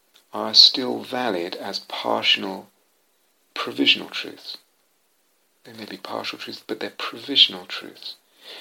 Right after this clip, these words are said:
And, and so we see parallels to that in science. Again, some, some of this overlaps with things I said on the Full Parables series. So just as, um, in, in the history of science, Newton's laws of... Uh,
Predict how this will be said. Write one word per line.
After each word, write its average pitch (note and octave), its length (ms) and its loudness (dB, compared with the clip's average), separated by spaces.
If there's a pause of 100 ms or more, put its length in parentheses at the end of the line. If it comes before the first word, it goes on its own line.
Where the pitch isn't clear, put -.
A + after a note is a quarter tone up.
(260)
And, G#2+ 220 0
and G#2+ 100 2
so C3 140 6
we B2 120 -2
see C3 240 2
parallels G#2+ 720 2
to G2 140 -2
that F2 280 -6
in F#2+ 140 -12
science. E2+ 540 0
Again, G2 160 -8
some, A#2+ 340 2
some C3+ 240 -4
of A2+ 60 -6
this G#2+ 260 -2
overlaps F#2+ 500 -2
with F2+ 160 -8
things F2+ 320 -6
I E2 60 -6
said F2 260 2
on F2 140 -6
the E2+ 220 -6 (500)
Full F#2 200 -6
Parables E2+ 460 -4
series. - 420 0 (1500)
So - 180 4
just C#3 400 8
as, A2 220 8 (400)
um, G2 520 0
in, F#2+ 280 -4
in F#2 540 -10
the F2+ 60 -8
history F#2+ 360 2
of - 80 2
science, F2 500 2
Newton's G#2 720 4
laws E2+ 460 -2 (760)
of... F2 420 -2
Uh, F2 380 -10